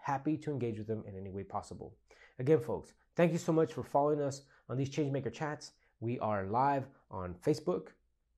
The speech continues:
Instagram, YouTube, and now on our developing podcast. So please follow us and please help us promote. We are here to help,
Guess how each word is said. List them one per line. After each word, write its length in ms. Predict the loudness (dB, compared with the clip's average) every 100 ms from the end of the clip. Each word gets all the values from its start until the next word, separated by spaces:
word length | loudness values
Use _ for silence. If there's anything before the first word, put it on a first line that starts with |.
| _
Instagram, 480 | -4 -2 0 2 0 -6 -16 _ _ _
YouTube, 460 | 2 2 2 -4 -4 -8
and 100 | -6
now 320 | -2 0 0 -2
on 100 | -6
our 80 | -6
developing 400 | -4 -4 -4 -6
podcast. 560 | -4 -6 -4 -10 -12 -20 _ -20 _
So 280 | -4 -4 -10 2
please 200 | 4 6
follow 300 | 8 8 8
us 160 | 6 2
and 80 | -14 -14 _
please 240 | -6 -4 -4
help 220 | -4 -4
us 80 | -4
promote. 400 | -2 -2 -2 -8 _ _ -8
We 80 | -6
are 80 |
here 240 | -6 -4 -2
to 80 | -2
help, 380 | 0 0 0